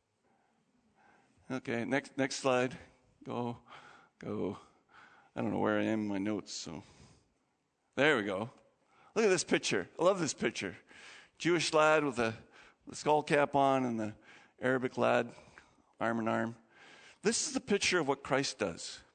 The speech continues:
He changes the heart of different nationalities, people who were, are raised to hate one another.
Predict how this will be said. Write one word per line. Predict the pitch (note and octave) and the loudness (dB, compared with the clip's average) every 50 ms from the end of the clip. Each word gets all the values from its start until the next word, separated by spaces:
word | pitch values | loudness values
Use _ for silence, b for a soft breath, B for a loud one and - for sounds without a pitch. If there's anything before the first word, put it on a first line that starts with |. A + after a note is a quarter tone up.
| _ _ _ _ _ _ _ _ _ _ _ _ _ _ _ - - b b b b b b b | _ _ _ _ _ _ _ _ _ _ _ _ _ _ _ -20 -20 b b b b b b b
He | - - D#3+ F3+ G3 G#3+ A3+ A#3 A3+ | -8 -4 0 0 2 2 2 2 0
changes | - - - - F#3 F3 F3+ F3+ F3 D#3+ E3+ E3+ D3 | 0 -2 -2 0 0 0 0 0 -2 -4 -6 -8 -4
the | - - C3 | -2 -2 -2
heart | A2+ - - - - D#3+ D3+ B2 F#2 - - _ - - - _ _ _ b b b b b b b b b b b b b - | -2 -4 -8 -4 0 2 2 2 0 -4 -12 _ -18 -18 -18 _ _ _ b b b b b b b b b b b b b -12
of | - C3 B2+ - | -12 -12 -8 -4
different | - E3 E3 E3+ - F3+ C#3+ | -2 -2 -2 -2 -4 -4 -2
nationalities, | C3 C#3+ C#3+ C3+ - - - D3 C3 B2+ B2 A#2+ A2+ - | 0 0 0 0 -2 -4 -2 -2 0 0 2 0 -2 -2
people | - - E3 - - F3 D#3+ | -6 -8 -6 -2 0 0 0
who | D3 D3 C#3+ C3 A2+ B B B B B B B | 2 2 0 0 -2 B B B B B B B
were, | B - C#3 C3 - - | B 2 2 2 4 4
are | B2 B2 B2+ A#2 A2+ | 4 4 4 2 2
raised | C3+ C3 C3+ C#3+ D3 F3+ F#3+ F#3 E3 C#3 A2+ G#2 G2+ - - - - - - _ _ - | 0 -2 0 2 4 4 4 4 4 4 2 0 -4 -6 -8 -8 -10 -12 -16 _ _ -12
to | - D3+ | -10 -8
hate | C#3+ C3 D3+ E3+ E3+ F#3+ | -6 -4 -2 -2 -2 0
one | - E3 E3 E3 | 0 0 0 0
another. | E3 D#3+ D#3+ E3 E3+ G3+ G3 G3 | 0 -2 -2 -2 -4 -4 -8 -10